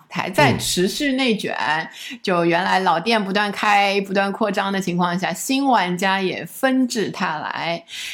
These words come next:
Speaker 2: 嗯。
Speaker 1: 像这个二月二十五号啊，咖啡行业的 Apple、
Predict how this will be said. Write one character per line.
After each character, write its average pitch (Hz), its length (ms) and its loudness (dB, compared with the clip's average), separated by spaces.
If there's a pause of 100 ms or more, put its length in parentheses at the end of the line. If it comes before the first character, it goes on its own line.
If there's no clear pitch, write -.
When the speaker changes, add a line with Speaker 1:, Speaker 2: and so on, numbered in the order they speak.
Speaker 2:
嗯。 120 60 -4
Speaker 1:
像 196 260 0
这 202 140 2
个 190 80 2
二 254 180 2
月 277 80 4
二 269 140 6
十 262 100 0
五 185 140 0
号 175 240 2
啊， 160 340 -2
咖 254 240 2
啡 247 220 2
行 170 260 -2
业 185 160 2
的 165 80 2 (200)
Apple、 156 720 -4